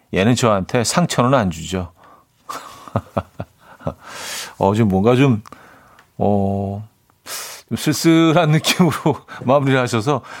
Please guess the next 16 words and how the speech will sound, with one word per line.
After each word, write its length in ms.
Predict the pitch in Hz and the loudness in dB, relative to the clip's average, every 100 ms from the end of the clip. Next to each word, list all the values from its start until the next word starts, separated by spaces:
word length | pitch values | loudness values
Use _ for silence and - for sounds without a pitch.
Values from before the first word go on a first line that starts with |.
| - - | -20 -6
그렇죠. 360 | 156 202 202 202 | 0 2 4 4
뭐, 100 | 185 | 4
걔네들이 380 | 160 165 165 175 | 2 2 2 0
상처를 720 | 190 170 180 175 170 170 165 | 0 0 0 2 2 2 0
줄 220 | 143 143 | 0 -2
수는 320 | - - 160 | -2 -8 -4
없죠. 500 | 139 - 123 123 170 - _ _ _ _ | -4 -2 0 0 -2 -10 _ _ _ _
네. 340 | 90 95 87 80 85 _ _ - _ _ _ | -6 -4 -4 -8 -12 _ _ -20 _ _ _
너무 200 | 131 160 | 0 2
많이 260 | 135 123 151 | 2 2 2
먹으면 200 | 143 147 | 0 0
배탈이 760 | 131 - 156 143 139 139 131 | -4 0 0 2 2 2 2
날 240 | 135 120 104 | 2 0 -2
정도? 380 | 120 110 120 202 | -2 0 -2 -2
뭐, 220 | 170 120 | -4 -6
굳이 480 | - 123 127 113 | -6 -2 -2 -4